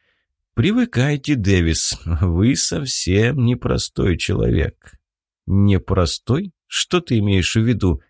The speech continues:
Разве магия или титул аристократа делают человека особенным? В нашем мире именно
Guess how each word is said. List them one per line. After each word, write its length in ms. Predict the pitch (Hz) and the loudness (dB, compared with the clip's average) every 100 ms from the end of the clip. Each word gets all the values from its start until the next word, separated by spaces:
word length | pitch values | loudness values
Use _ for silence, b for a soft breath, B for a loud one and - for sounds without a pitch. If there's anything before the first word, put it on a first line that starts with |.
| b - | b -12
Разве 480 | - 90 139 113 107 | -6 -2 -2 0 0
магия 440 | 113 135 113 107 | 0 -2 0 2
или 140 | 101 98 | 2 0
титул 320 | 127 120 107 | -2 -2 0
аристократа 760 | 104 101 - 98 - 113 113 104 | 0 0 -2 -4 -2 -4 0 -2
делают 560 | 90 101 117 113 101 | 0 0 2 2 0
человека 640 | - - 98 101 117 - - | -2 -4 0 0 0 -2 -2
особенным? 880 | 92 - - 127 151 190 113 76 - _ _ _ _ _ _ - | -2 -2 0 0 2 0 0 -2 -6 _ _ _ _ _ _ -4
В 240 | 82 85 | 0 2
нашем 560 | 101 202 214 - 240 170 | 4 2 0 -2 -2 0
мире 280 | 170 196 185 | 0 0 0
именно 800 | - 202 143 151 160 147 151 | 2 2 2 0 -2 -2 -4